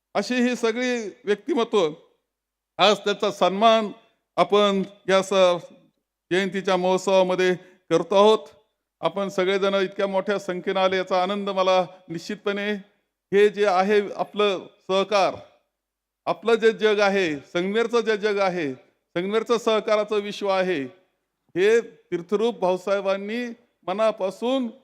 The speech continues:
वाढवलेलं आहे, रक्ताचं पाणी करून वाढवलेलं आहे.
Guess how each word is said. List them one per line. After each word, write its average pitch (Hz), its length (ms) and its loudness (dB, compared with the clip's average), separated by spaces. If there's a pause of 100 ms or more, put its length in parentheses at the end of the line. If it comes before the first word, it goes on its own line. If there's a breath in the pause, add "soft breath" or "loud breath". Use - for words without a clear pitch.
(120)
वाढवलेलं 190 540 2
आहे, 180 220 -2
रक्ताचं 180 400 -6
पाणी 180 320 -4
करून 180 200 -6
वाढवलेलं 165 520 0
आहे. 143 300 -2